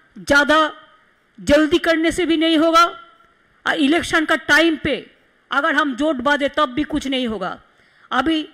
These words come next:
दिन है जो एक एक दिन बहुत इंपॉर्टेंट होता है, इसके लिए आइए हम जोट बांधे, हम गठबंधन तैयार करें और आगे बढ़े और इंडिया को पथ दिखाए, रोशनी दिखाओ। इंडिया को रोशनी दिखाना आज जरूरी है।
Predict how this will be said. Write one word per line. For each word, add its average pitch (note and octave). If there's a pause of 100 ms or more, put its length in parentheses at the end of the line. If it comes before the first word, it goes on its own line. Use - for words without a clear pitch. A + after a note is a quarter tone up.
(380)
दिन D4
है C4+ (420)
जो C#4
एक D4
एक A#3+
दिन D#4
बहुत C#4
इंपॉर्टेंट C4
होता B3
है, A3+ (360)
इसके D4
लिए D#4+ (340)
आइए D4
हम C4+
जोट C#4
बांधे, C#4+ (420)
हम C4+
गठबंधन C#4+
तैयार D4
करें D#4+ (360)
और C4
आगे C4+
बढ़े B3 (220)
और C4
इंडिया C4+
को C#4
पथ C4+
दिखाए, C#4+ (280)
रोशनी C#4+
दिखाओ। B3+ (340)
इंडिया C#4+
को D#4
रोशनी C#4+
दिखाना C#4+
आज C4+
जरूरी B3+
है। A#3+